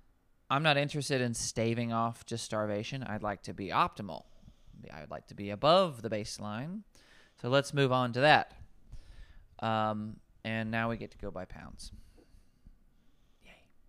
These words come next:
So the general, so this is actually, so optimal to me is a little bit of growth, right? I wanna grow some muscle, especially if you're over forty.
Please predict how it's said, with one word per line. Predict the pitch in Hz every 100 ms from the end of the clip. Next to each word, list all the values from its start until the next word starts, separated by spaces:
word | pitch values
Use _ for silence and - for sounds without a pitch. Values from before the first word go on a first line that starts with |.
| - - - - - - -
So | - - 139 135 131 131 - -
the | 120
general, | 113 143 143 151 147 143 139
so | - 139 131
this | 143 165
is | 160
actually, | 143 139 - 131 117
so | 117 113
optimal | 123 135 - 135 123
to | -
me | 123 135 143
is | 113 110 107 110 - _ _
a | 131
little | 123 120
bit | 113
of | 110
growth, | 98 82 65 - _ _ _ _ _ _ _ _ -
right? | 98 - - - 110
I |
wanna | 113 117
grow | 120 117
some | -
muscle, | 104 - - -
especially | - - 175 151 120 117
if | 113
you're | - 95
over | 117 107
forty. | - 160 165 135 120 131